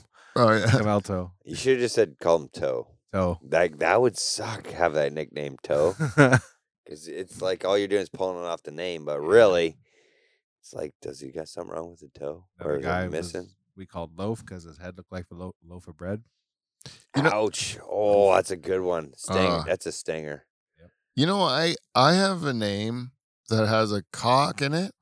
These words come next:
Speaker 2: <laughs>
Speaker 1: Two cocks, 'cause my middle name is Willie,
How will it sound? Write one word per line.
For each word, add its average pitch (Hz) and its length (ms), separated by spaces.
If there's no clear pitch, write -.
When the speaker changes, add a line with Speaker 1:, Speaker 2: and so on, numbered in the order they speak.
Speaker 2:
<laughs> 107 720
Speaker 1:
Two 254 180
cocks, - 480
'cause 117 180
my 120 120
middle 175 200
name 127 300
is 92 300
Willie, 123 680